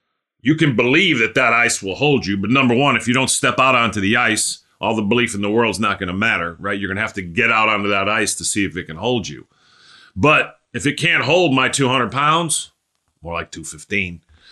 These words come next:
then, you know, you're gonna fall through. Because although you had belief in something, the object of your belief wasn't strong enough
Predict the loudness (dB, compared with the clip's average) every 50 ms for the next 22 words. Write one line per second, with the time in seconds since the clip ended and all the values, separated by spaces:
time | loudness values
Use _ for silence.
0 | -20 -20 _ _ _ -2 0 2 2 4 2 2 0 -4 -6 -12 _ _ _ _
1 | _ _ _ _ _ _ _ _ _ _ _ _ _ _ _ _ _ _ _ _
2 | _ _ -2 0 2 4 4 2 2 0 -2 -6 -16 _ _ _ _ _ _ _
3 | _ _ _ _ _ _ _ _ _ _ _ _ _ _ _ -2 0 2 2 4
4 | 2 0 2 2 4 4 4 2 2 0 0 0 0 0 -2 -8 _ _ _ _
5 | _ -6 -4 0 0 2 2 2 2 2 2 4 2 4 4 2 2 4 2 2
6 | 2 0 0 0 2 4 4 4 2 0 -4 -6 -6 -4 -4 -2 -2 -2 -2 -2
7 | -4 -10 -14 -14 -14 -16 _ _ _ _ _ _ _ _ _ _ _ _ _ _
8 | _ _ _ _ _ _ _ _ _ _ _ _ _ _ _ _ _ -10 -4 0
9 | 2 4 4 4 2 2 0 0 0 0 0 0 0 0 0 0 0 0 0 -2
10 | -2 -2 -2 -2 -4 -6 -6 -6 -2 0 0 2 2 0 0 -4 -6 -12 -20 _
11 | -20 -20 _